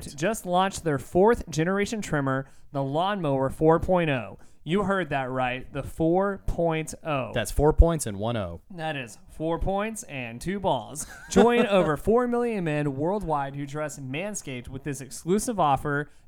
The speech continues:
Speaker 2: just for our listeners.
Speaker 1: Just for our listeners.
Speaker 2: Go to manscaped dot com right now. Order anything that you want. The
Speaker 1: Anything.
Speaker 2: Lawnmower four point oh, the Weed Whacker, the wipes for your balls, anything that they have in the store.
Speaker 1: Hell, get two of everything.
Speaker 2: Exactly.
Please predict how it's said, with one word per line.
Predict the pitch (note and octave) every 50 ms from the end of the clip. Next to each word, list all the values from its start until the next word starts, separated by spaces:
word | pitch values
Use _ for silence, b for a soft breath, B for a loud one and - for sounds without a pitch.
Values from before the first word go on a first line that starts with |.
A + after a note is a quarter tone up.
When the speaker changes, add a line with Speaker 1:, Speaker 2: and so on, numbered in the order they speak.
| b
Speaker 2:
just | - C3 C#3+ D3+ E3 E3 - -
for | E3+ E3 - -
our | D3+ D3 C#3+ C#3+ C#3+ C#3+ C#3 -
listeners. | C#3+ C#3 B2+ - - B2 G#2+ G2+ G2+
Speaker 1:
Just | A2 A2+ G#2+ -
for | - C3
our | C#3 D3 D3 C3+
listeners. | A#2 G2 F2 - - E2 D#2+ D#2+ - - -
Speaker 2:
Go | E3+
to | D#3+ D#3
manscaped | D3+ D#3 F3 G3 F#3+ - G3+ F3 C#3+ C3+
dot | D#3 E3 F3 -
com | - - F3 E3+ E3 D#3
right | D#3 D#3+ E3+ F3 E3
now. | D#3 C3+ B2+ B2 A#2+ A#2 A#2+ B2 -
Order | - D3+ C#3+ C#3 C3+ C#3 -
anything | - E3+ F#3+ G3+ G3+ G3 - G3 G3 G3 G3 F#3
that | F3 D#3 -
you | E3+ F#3+ G3
want. | E3+ D3+ C3+ B2 A#2 A2+ B2 C#3+ - - - - _ - - - -
The | - C#3+
Speaker 1:
Anything. | D3+ F#3+ F#3 B2+ C3
Speaker 2:
Lawnmower | C3 C3 C3+ C3+ C3 C3+ C#3
four | - - C#3+ C#3 C3+
point | - C#3+ D3 C#3+ D3+
oh, | E3+ F#3 G#3 A3 B3 C4 A3 -
the | C#3+ B2+
Weed | B2+ B2+ C3+ C#3 D3+
Whacker, | D#3 E3+ E3+ F3 F3 - A3 A3+ B3 C#4+ - b b b b b b
the | C3 B2+ C3+ C3 C3 B2+ B2 B2 B2 A#2+ A#2+ A#2+ A#2 A#2 A#2 A#2+
wipes | C#3 C#3+ D3+ D#3 - -
for | - F3 F3+
your | F3 F3
balls, | E3+ F3 F3 F3+ F#3 F#3+ G3+ G#3+ G#3 - -
anything | - G3+ A#3 B3+ A#3 - A3+ A3+ G#3+
that | G#3 G#3
they | G3+ F3+
have | F3+ F3+ F#3 F3+
in | G3
the | G3 F#3+
store. | - - - C3+ B2+
Speaker 1:
Hell, | D3+ C#4 C#4 F3+
get | - C3+ B2+
two | - D3 D#3
of | D3 C#3
everything. | C#3+ F#3+ F#3 - - F2+ E2 - -
Speaker 2:
Exactly. | - D#3 D#3 D#3+ F3 G3 G#3 A3+ - D#3+ B2+ G#2+ G2+ -